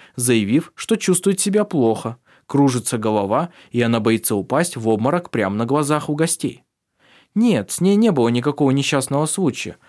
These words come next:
Как Фрутока могла подумать такое? Видимо, съела что-то, чего не принимает желудок. Нельзя ли ей пойти и лечь в постель? Хозяйка внимательно посмотрела на нее.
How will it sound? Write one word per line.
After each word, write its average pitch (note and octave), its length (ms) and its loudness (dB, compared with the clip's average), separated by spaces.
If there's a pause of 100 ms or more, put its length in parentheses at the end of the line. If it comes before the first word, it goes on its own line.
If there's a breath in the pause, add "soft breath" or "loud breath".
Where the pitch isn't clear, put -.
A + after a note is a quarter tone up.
(140 soft breath)
Как A#3 240 -4
Фрутока G3+ 440 0
могла F3+ 300 4
подумать F#3+ 480 0
такое? G#2+ 440 -8 (380)
Видимо, B2 420 0
съела F#3 400 0
что-то, A2 340 -6
чего A2+ 280 -2
не F3 120 2
принимает E3 520 0
желудок. B2+ 600 -4 (560)
Нельзя G3 420 2
ли G#3+ 100 2
ей B2 140 6
пойти A#2+ 420 0
и - 180 -6
лечь C3 260 -2
в - 60 -20
постель? - 500 -6 (1600)
Хозяйка A2 640 0
внимательно D3+ 600 0
посмотрела D3 580 0
на G#2+ 100 -2
нее. B2 420 -4